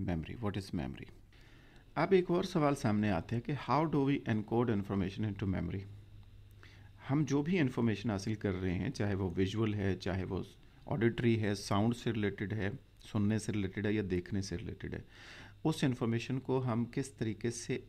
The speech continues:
एनकोड करें ताकि वो हमारी मेमोरी का पार्ट बन जाए और हमारे ब्रेन में रहे और फिर हम बाद में उसको बेहतरीन तरीके से इस्तेमाल में ला सकें, यानी उसको प्रॉपर रिट्रीव कर सकें।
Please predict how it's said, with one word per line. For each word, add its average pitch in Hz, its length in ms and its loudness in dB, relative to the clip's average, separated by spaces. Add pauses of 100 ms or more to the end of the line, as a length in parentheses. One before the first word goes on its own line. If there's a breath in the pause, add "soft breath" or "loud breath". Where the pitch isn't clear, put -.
एनकोड 139 500 0
करें 101 360 -2
ताकि 95 340 -2
वो 120 140 -4
हमारी 101 360 0
मेमोरी 92 440 -2
का 104 100 -4
पार्ट - 380 -6
बन 69 180 -8
जाए - 200 -12 (920 soft breath)
और 104 100 -4
हमारे 101 280 4
ब्रेन 85 280 0
में 82 140 -2
रहे - 180 -10 (260)
और 98 180 -4
फिर 110 120 -4
हम 104 280 0
बाद 95 240 2
में 110 160 0
उसको 90 220 -4
बेहतरीन 101 420 -2
तरीके 90 280 -4
से 156 200 -6 (560 loud breath)
इस्तेमाल 120 440 6
में 101 120 2
ला 78 160 2
सकें, 92 300 -6
यानी 95 240 0
उसको 90 240 -4
प्रॉपर 98 340 -4
रिट्रीव 107 580 -2
कर - 80 -8
सकें। - 360 -12